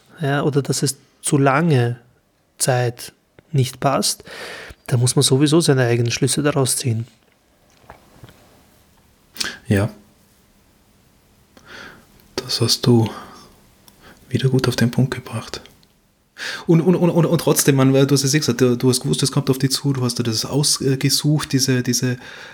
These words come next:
Speaker 2: äh, Selbstständigkeit, äh, zu der Hinz natürlich auch ein, ein Weg und eine Entwicklung war. Wir haben da letzte Woche schon
Speaker 1: Mhm.
Speaker 2: drüber geredet, ja. Äh, aber würdest du jetzt sagen, ja,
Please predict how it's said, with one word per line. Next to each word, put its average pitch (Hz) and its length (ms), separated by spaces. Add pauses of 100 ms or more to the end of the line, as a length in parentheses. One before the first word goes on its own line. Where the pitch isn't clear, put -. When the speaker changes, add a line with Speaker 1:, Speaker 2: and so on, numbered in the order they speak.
Speaker 2:
äh, 120 220
Selbstständigkeit, 127 1300
äh, 113 300 (680)
zu - 160
der 117 120
Hinz 127 300
natürlich 117 280
auch 113 160
ein, 127 140
ein 117 220
Weg 117 200
und 123 120
eine 117 160
Entwicklung 120 600
war. 135 320 (220)
Wir 113 100
haben 113 100
da 110 200 (220)
letzte 120 440
Woche 131 120
schon 160 140
Speaker 1:
Mhm. - 20
Speaker 2:
drüber 151 200
geredet, 135 360
ja. 135 160 (600)
Äh, - 60
aber 120 680 (100)
würdest 139 580
du 147 80
jetzt 117 460
sagen, 113 420
ja, 113 340